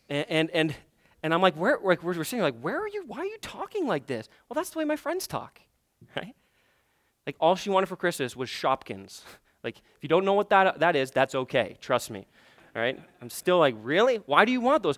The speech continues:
"Oh, my friends have them. They're so great." You see, it, it's, it's amazing. We notice it in our kids. They begin to act like those who they spend time around. That's why, as parents, we're very protective of who our kids spend time around, right?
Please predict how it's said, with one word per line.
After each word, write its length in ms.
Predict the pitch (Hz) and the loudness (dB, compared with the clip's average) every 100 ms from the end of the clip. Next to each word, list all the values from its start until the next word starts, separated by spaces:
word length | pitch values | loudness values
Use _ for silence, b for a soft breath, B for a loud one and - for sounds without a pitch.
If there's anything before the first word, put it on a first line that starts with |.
| B | B
"Oh, 140 | 240 302 | 0 4
my 160 | 330 | 6
friends 340 | 311 302 320 302 | 6 6 6 6
have 280 | 262 254 220 | 6 6 6
them. 160 | 214 | 4
They're 140 | 220 233 | 4 2
so 420 | - 233 311 330 | 0 6 6 6
great." 400 | 226 302 320 240 | 6 8 8 4
You 80 | 220 | -2
see, 140 | 247 208 B B | -2 -2 B B
it, 160 | 226 - | 0 4
it's, 180 | 208 - | 2 4
it's 140 | 220 | 4
amazing. 540 | 214 220 247 269 190 - B | 4 8 8 8 4 0 B
We 140 | 202 | 4
notice 360 | 208 220 294 277 | 6 8 8 6
it 120 | 294 | 4
in 80 | 226 | 6
our 100 | 170 | 4
kids. 320 | - 320 180 | 4 4 6
They 80 | 196 | 6
begin 240 | 185 240 | 4 4
to 140 | 254 - | 4 8
act 220 | 185 202 | 6 6
like 180 | 214 170 | 2 4
those 300 | 156 175 - B B | 4 4 2 B B
who 140 | 175 | 4
they 140 | 156 | 6
spend 360 | 160 - 147 156 | 4 4 4 4
time 260 | - 294 302 | 4 6 8
around. 280 | 175 139 | 8 8
That's 200 | 175 330 | 8 6
why, 220 | 180 143 160 | 4 6 8
as 140 | 160 | 6
parents, 500 | - 247 277 196 175 | 0 0 4 4 4
we're 120 | 175 | 0
very 240 | 160 202 233 | 0 2 2
protective 520 | 226 - 320 - 170 | 0 -2 -2 0 0
of 120 | 151 | 0
who 100 | 156 | 2
our 100 | 143 | 0
kids 220 | 135 131 | 0 -2
spend 200 | - 139 | -2 -4
time 220 | 135 127 | 0 0
around, 160 | 120 110 | 0 2
right? 180 | 123 | 4